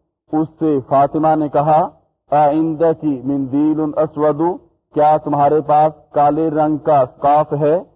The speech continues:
قالت، اس نے کہا، لا، نہیں، ما عندی مندیل اسود، میرے پاس کالے رنگ کا سکارف نہیں ہے۔ قال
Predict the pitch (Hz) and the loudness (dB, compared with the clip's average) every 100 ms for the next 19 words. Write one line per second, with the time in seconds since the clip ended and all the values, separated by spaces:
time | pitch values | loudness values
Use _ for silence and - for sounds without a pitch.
0 | _ _ _ 139 151 156 156 156 151 151 | _ _ _ 0 2 2 0 -2 -6 -6
1 | 151 143 143 147 151 143 143 151 147 110 | -2 -2 2 2 2 0 -2 0 2 0
2 | 104 _ _ - 131 143 156 175 208 _ | -4 _ _ -12 -8 -4 -2 -4 -6 _
3 | _ _ 123 139 151 160 151 156 151 139 | _ _ -4 0 2 4 2 0 -2 -2
4 | 156 156 143 139 135 131 143 147 143 151 | 0 0 -2 -2 -4 -2 0 0 -2 -4
5 | 143 151 147 156 139 107 95 _ - 131 | -2 -4 -2 -2 -2 -6 -14 _ -8 -2
6 | 147 156 147 147 160 - 147 143 151 143 | 0 0 2 2 0 -2 0 2 0 -2
7 | 135 127 147 139 - 135 143 143 139 139 | -4 0 0 0 0 2 0 -2 -8 -6
8 | 139 135 127 92 _ _ _ _ - 139 | -6 -4 -4 -6 _ _ _ _ -2 2
9 | 151 | 2